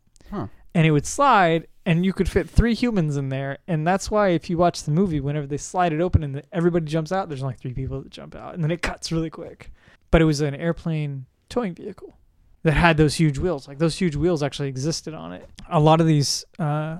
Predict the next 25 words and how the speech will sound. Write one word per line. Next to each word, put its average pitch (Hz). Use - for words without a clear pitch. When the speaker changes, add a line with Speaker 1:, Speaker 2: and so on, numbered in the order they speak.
Speaker 2:
a 170
lot 185
of 175
the 151
bigger 160
sets -
were 147
actually, 135
actually 160
came 165
from, 139
uh, 135
airplane 165
junkyards. -
They're, 151
they 147
were 147
switching 165
over 156
to, -
like, 131
a 143
new 139
model 135
of, 131